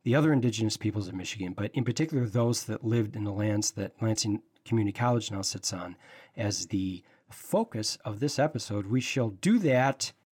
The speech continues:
and leave that, uh, discussion over terminology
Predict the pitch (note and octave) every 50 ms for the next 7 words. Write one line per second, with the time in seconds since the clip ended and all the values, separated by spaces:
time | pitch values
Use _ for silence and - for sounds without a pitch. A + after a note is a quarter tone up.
0 | _ _ _ _ _ _ _ _ - D#3 E3 F3+ D3 B2 B2+ D3+ G#3+ A#3 A#3 F3
1 | A#2 - - _ _ _ _ _ - A2+ A#2+ D3+ A3+ A#3+ E3+ C#3+ D3 D#3 E3 D#3+
2 | - - B2 C3 F#3+ B3 B3+ G3+ E3 D#3+ F3 F#3+ F#3 - - _ _ _ _ _
3 | - D3 C#3+ C#3 C3+ C3+ C3+ C3+ C3 - - _ _ _ _ _ _ _ _ _
4 | _ _ _ _ _ - - F#3 F#3+ - - - - F#3 G#3 G#3 - - - F#3+
5 | D3 B2+ A#2+ C3 D3+ D3 - _ _ _ _ _ _ _ _ _ - F3+ G#3 A#3
6 | G#3+ G3 E3+ D#3+ D#3+ - F#3 F3 D#3 C#3+ C#3 C#3 C#3 C#3 C3+ B2+ A#2+ G#2+ G#2+ A2
7 | G#2+ G#2+ G#2 G2+ -